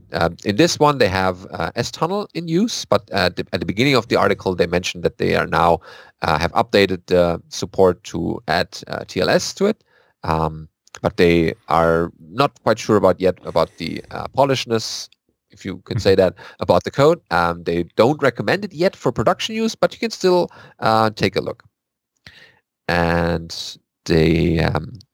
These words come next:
Speaker 1: yeah, so finally, if you don't like Gopher, there's always Lynx or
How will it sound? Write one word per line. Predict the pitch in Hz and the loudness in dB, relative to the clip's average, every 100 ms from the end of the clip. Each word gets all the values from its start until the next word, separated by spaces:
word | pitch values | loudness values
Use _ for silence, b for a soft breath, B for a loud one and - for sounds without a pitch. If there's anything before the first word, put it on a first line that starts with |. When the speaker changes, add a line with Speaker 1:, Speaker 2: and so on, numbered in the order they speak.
| _ _ _ | _ _ _
Speaker 1:
yeah, | 120 - - | 0 0 -2
so | - | -8
finally, | - 156 196 143 180 | -2 0 0 -2 -4
if | - | -10
you | - | -4
don't | 127 180 196 | 0 0 0
like | 92 | -2
Gopher, | - 87 - 190 320 | 0 0 0 -2 -2
there's | - 104 | -2 -2
always | - 92 85 - | 2 2 2 0
Lynx | 120 226 - - | 0 0 -6 -10
or | - 87 | -2 -2